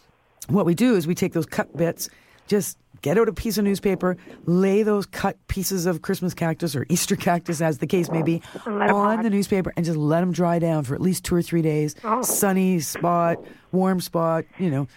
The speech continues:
Speaker 1: not, you know, like, could be on a windowsill, could be wherever. Just main thing is, is let 'em dry down. Then, once they've dried, those cut ends have dried, you will get yourself some little pots or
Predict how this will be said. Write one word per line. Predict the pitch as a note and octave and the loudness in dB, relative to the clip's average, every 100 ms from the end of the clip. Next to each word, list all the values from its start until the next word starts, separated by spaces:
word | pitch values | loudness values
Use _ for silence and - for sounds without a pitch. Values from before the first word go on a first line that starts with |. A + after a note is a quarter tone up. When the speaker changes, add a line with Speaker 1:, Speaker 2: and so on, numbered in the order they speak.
| - - | -12 0
Speaker 1:
not, | G3 G3+ - | 0 0 0
you | G#3 D#3 | 0 2
know, | |
like, | B2+ C#3 - - - | 0 -2 -6 -18 -2
could | G#3 | 0
be | F#3+ | 2
on | F#3 | 2
a | |
windowsill, | E3 F#3+ F3+ - F3+ E3+ | 2 0 0 0 0 0
could | E3 | 0
be | D#3+ | 0
wherever. | D#3+ D#3+ C3 | 2 2 0
Just | C3 E3+ - - | -4 -6 -8 -8
main | F3+ F#3 F#3 | -2 0 0
thing | F3+ E3+ | 0 0
is, | E3 | 0
is | C#3 | -2
let | D3+ E3 | -2 0
'em | |
dry | D3+ E3 D3+ | 0 0 0
down. | D3 C#3+ - - - - - | 0 -2 -6 -20 -20 -18 -10
Then, | D#3 D3+ A3+ B3 F#3+ F3 G3 | -4 0 2 2 2 2 2
once | F3 E3+ | 0 0
they've | - F3+ E3+ | 0 -2 0
dried, | F3+ E3+ C3+ D#3 F#3 | 0 2 2 0 0
those | D#3 D3 | -2 -2
cut | - E3 | -2 -2
ends | D#3+ C3+ | -2 -4
have | B2+ | -2
dried, | E3+ D#3+ C#3 - - - - - - - | -2 0 -2 -6 -14 -20 -20 -20 -12 0
you | G#3 A3 | 2 4
will | G3 G3 F#3 E3 - - - | 4 4 2 0 -8 -14 -10
get | - F#3 | -4 -4
yourself | A3 A#3+ - | -2 -2 -2
some | - G3+ E3+ | -2 -2 -2
little | B2+ F#3 G3+ | 0 0 0
pots | - F#3 F3+ - - | 0 0 0 -2 -4
or | C#3+ B2+ B2 | -2 0 -2